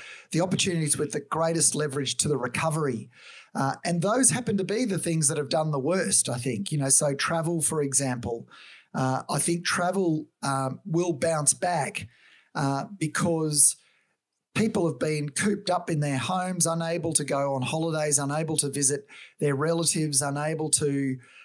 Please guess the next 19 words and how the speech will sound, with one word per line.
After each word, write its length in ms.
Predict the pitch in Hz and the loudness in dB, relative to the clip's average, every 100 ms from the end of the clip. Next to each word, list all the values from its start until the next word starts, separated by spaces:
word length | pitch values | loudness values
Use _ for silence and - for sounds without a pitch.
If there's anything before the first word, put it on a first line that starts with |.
| - | -8
uh, 200 | - 139 | -2 -2
take 320 | - - 160 160 | 0 0 0 -2
up, 260 | 156 - _ _ _ _ - | -4 -8 _ _ _ _ -4
uh, 240 | 139 143 | -2 -2
the 140 | - 143 | -2 -2
various, 720 | 147 165 156 147 135 - - _ _ - | -2 -2 -2 2 2 2 -2 _ _ -8
uh, 280 | - 143 139 131 - _ - | -2 0 0 -4 -10 _ -12
discounts 720 | 143 185 - - 170 165 - | -2 2 2 2 0 2 2
and 260 | 160 143 143 | 2 0 -2
deals 480 | 160 170 185 180 151 | 0 0 0 0 0
that 160 | 151 | 0
they, 320 | 147 143 135 - | -2 -2 -2 -2
they 180 | 147 135 | -4 -2
took 340 | 123 214 190 | 0 0 0
when 140 | 156 147 | -2 -2
they 160 | 139 | -2
booked 240 | 135 196 - | -2 -4 -2
their 160 | 165 | -4
holidays. 640 | 131 131 123 120 139 202 | -2 -4 -4 -2 0 2